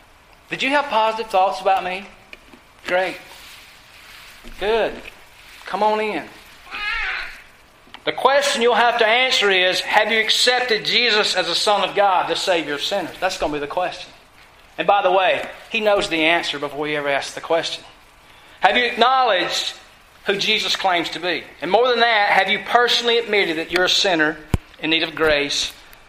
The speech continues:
And have you trusted in him alone for salvation, as he's offered in the gospel? That does it for Matthew twenty-one.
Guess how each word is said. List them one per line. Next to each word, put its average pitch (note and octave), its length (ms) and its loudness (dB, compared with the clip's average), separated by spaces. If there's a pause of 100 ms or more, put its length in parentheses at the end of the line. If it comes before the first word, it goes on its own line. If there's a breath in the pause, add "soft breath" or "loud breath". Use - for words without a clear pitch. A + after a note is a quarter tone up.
(160)
And C#3 120 -6
have C#3+ 100 -8
you D3+ 80 -16
trusted F3 520 -2
in D3+ 120 -8
him E3+ 200 -8
alone D#3+ 280 0
for D#3+ 60 -12
salvation, D3+ 640 -2 (920 loud breath)
as D#3 180 0
he's D#3+ 160 -6
offered D3 340 0
in C3+ 100 -8
the C#3 60 -12
gospel? C3 460 -4 (3250)
That F3 180 -2
does G3+ 220 0
it D#3 80 -12
for E3 80 -8
Matthew E3+ 340 -2
twenty-one. E3+ 580 -2